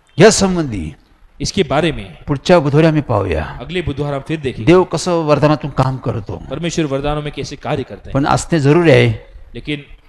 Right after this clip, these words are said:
Speaker 2: होना जरुरी है।
Speaker 1: हे पावलाने आम्हाला शिकवलेलं आहे।
Speaker 2: ये हमने, ये हमें पॉल ने सिखाया है।
Speaker 1: म्हणून देवाचा मी धन्यवाद करतो,
Speaker 2: परमेश्वर का हम धन्यवाद करते हैं।
Speaker 1: देवाचा मी महिमा करतो।
Speaker 2: परमेश्वर की महिमा करते हैं।
Speaker 1: तर सर्वात महत्त्वाचा भाग आहे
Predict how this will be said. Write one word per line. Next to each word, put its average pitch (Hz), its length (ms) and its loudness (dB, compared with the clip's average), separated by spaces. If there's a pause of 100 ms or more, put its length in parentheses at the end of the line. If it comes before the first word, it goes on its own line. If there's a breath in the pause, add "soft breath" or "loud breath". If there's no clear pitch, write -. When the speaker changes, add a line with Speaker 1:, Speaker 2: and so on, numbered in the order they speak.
(140)
Speaker 2:
होना 156 220 -4
जरुरी 160 320 0
है। 123 280 -6
Speaker 1:
हे 151 80 4
पावलाने 147 400 4
आम्हाला 135 240 0
शिकवलेलं 120 460 -4
आहे। 90 200 0
Speaker 2:
ये 135 60 -6
हमने, 147 240 -10 (480)
ये 135 100 -2
हमें 147 220 -6
पॉल 143 180 0
ने 143 80 -6
सिखाया 120 380 -10
है। 113 100 -12
Speaker 1:
म्हणून 131 180 -2
देवाचा 135 340 2
मी 131 100 -6
धन्यवाद 110 300 -4 (120)
करतो, 90 400 -8
Speaker 2:
परमेश्वर 135 320 -8
का 123 80 -10
हम 123 100 -16
धन्यवाद 113 280 -10
करते 113 80 -8
हैं। 107 60 -2
Speaker 1:
देवाचा 131 320 2
मी 139 60 -2
महिमा 113 280 -2
करतो। 90 460 -8
Speaker 2:
परमेश्वर 143 300 -10
की 143 100 -12
महिमा 147 300 -6
करते - 280 -20
हैं। 92 80 -20 (1800)
Speaker 1:
तर - 60 -10
सर्वात 175 300 6
महत्त्वाचा 160 300 0
भाग 135 260 6
आहे 131 260 4